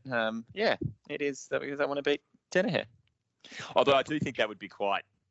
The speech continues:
quite hilarious that, um, you know, he's left to go to the team that finished,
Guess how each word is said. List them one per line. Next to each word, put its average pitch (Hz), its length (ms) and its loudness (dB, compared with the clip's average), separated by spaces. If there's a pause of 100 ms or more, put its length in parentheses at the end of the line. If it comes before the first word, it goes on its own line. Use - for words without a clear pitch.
(360)
quite 104 300 0
hilarious 87 600 -6 (120)
that, 85 180 -2
um, 82 360 -6 (720)
you 87 100 -10
know, 87 140 -2
he's 90 260 -10
left 90 340 -4
to 82 340 -4 (600)
go 92 160 4
to 92 120 -2
the 85 340 0 (280)
team 107 240 2
that 95 140 -8
finished, - 540 -8